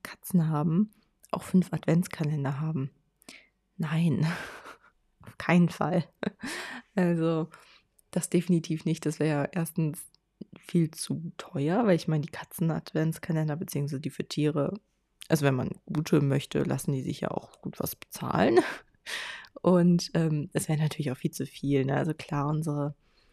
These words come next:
kriegen schon häufig Leckerchen, aber jeden Tag dann so ein komplettes Tütchen, also ich meine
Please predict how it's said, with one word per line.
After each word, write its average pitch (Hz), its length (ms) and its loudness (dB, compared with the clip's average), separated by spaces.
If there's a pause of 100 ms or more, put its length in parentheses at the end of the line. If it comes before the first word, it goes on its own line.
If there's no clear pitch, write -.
(200)
kriegen 170 300 2
schon 175 320 4
häufig 160 400 4
Leckerchen, 170 640 0
aber 151 440 -2 (420)
jeden 196 260 6
Tag 185 320 2
dann 175 160 2
so 170 100 -2
ein 160 60 0
komplettes - 560 -4
Tütchen, 196 440 2
also 147 140 -4
ich 147 100 -8
meine 147 200 -2